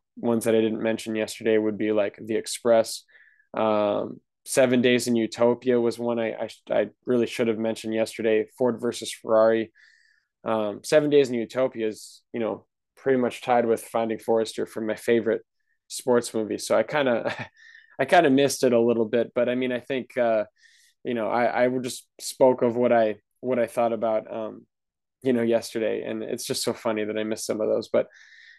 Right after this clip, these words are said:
but anyway, um, that, that does remind me about the futility of sports. And, and I'm not trying to overly preach here, but sports, uh, has its, uh, limitations. Um, you know, you talk about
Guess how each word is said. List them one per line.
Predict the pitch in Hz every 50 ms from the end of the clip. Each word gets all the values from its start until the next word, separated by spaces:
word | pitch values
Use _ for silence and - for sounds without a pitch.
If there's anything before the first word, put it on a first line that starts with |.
| _ _
but | - 151 160
anyway, | 170 175 170 156 147 139 127 123
um, | 120 127 127 123 117 113 110 - - _ _ _ _ _ _ _ _ _ _ -
that, | 131 143 151 147 - - 98 123
that | 143 139 139 - - _ _ -
does | - 143 147 139 -
remind | 139 135 123 123 127 139 139 135
me | 123 117
about | 117 110 110 123 117 117 110 _ _ _ _ _
the | 127 131
futility | 117 - 131 120 120 - 127 120 120 117 113 113
of | 113
sports. | - - - - 117 113 120 127 - - 123
And, | 110 107 110 - -
and | 113 120
I'm | 120 123
not | 123 120 120
trying | - - 123 117
to | 117
overly | 110 120 117 107 110 110 113
preach | - _ - 131 127 120 - -
here, | - 113 107 104 104 _ _ _ _ _ _ _ _ _ _ _ _ -
but | - 120 131 - 117 - - - - _ _ _ _ _ _ _ _ _ _ _ _ _ _ _ _ _ _ _ _ -
sports, | - - - 147 143 147 147 -
uh, | - 156 143 139 127
has | 120 143 147 147 131
its, | 135 127 - - -
uh, | 139 131 127
limitations. | 127 135 135 131 127 120 131 135 139 131 - 110 98 - - - - - _ _ -
Um, | 113 110 107 104 104 104 107
you | 113 110
know, | 110
you | 110 110
talk | - 123 123 117 -
about | 120 110 120 113 107 -